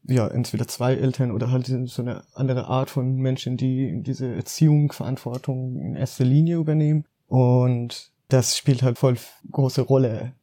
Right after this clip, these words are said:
äh, für mich. Ich kann mir vorstellen, wenn dieses Umfeld da ist, äh, wo ich halt auch mich daran drin, äh, wohlfühle und Teil davon sein könnte, dann auch Verantwortung zu übernehmen.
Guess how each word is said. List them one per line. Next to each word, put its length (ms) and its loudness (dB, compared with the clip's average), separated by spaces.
äh, 200 -10
für 140 -4
mich. 380 -6
Ich 40 -16
kann 140 2
mir 140 0
vorstellen, 840 0
wenn 380 4
dieses 220 0
Umfeld 400 -2
da 300 6
ist, 460 -6
äh, 240 0
wo 120 -2
ich 280 -6
halt 480 -8
auch 200 -8
mich 260 -4
daran 400 -6
drin, 400 0
äh, 240 -6
wohlfühle 720 4
und 300 -8
Teil 260 2
davon 300 -4
sein 540 -6
könnte, 500 -2
dann 380 -8
auch 320 -2
Verantwortung 600 -2
zu 120 -6
übernehmen. 580 0